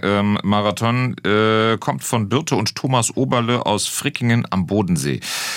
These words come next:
Äh, wir haben folgende Frage an Ihren Experten. „Wie behandelt man einen Quittenbaum mit dem Fungizid Diplocarbon-Mespili?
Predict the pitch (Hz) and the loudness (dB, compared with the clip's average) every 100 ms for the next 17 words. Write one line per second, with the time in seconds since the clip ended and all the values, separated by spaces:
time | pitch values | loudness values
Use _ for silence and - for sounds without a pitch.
0 | - - - - 110 107 107 104 151 156 | -10 -14 -6 0 2 4 2 2 0 0
1 | 135 - 131 135 123 127 120 - 123 - | 0 0 0 0 0 -2 -2 -2 -2 0
2 | 123 123 135 117 135 135 117 117 - 107 | 0 0 0 0 0 0 0 -2 -2 -2
3 | 104 104 - - - 117 107 110 113 104 | 0 0 0 -4 0 2 2 2 2 0
4 | 117 - 104 101 - 170 139 123 - 214 | 0 2 2 2 0 2 2 2 0 0
5 | 175 - 95 131 - 131 127 - 123 110 | -2 -2 0 -2 2 4 2 0 -2 -2
6 | 101 123 147 131 110 113 135 - - - | -2 0 2 4 4 4 2 0 -2 0
7 | 98 90 80 67 | 2 2 2 -2